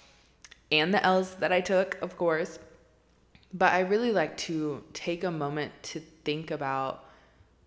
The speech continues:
what this past year has meant to me and how I can improve for next year, because I think a lot of people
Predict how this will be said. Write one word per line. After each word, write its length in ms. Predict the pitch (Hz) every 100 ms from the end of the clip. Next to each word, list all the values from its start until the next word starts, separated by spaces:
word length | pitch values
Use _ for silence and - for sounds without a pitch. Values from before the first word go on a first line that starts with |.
| -
what 300 | 175 185 -
this 180 | 175 170
past 360 | 151 147 -
year 180 | 151 143
has 240 | 147 143
meant 320 | 139 135 131 -
to 120 | 180
me 480 | 185 196 196 196 190
and 140 | 151
how 240 | 139 143 143
I 60 |
can 140 | 139 156
improve 360 | 147 - 147
for 120 | - 147
next 460 | 139 147 - -
year, 220 | 147 143
because 540 | 143 143 147 139 139 - - - _ _ -
I 80 | 208
think 220 | 285 269
a 40 |
lot 220 | 185 165
of 100 | 165
people 800 | 165 175 - 156 151 151 151 -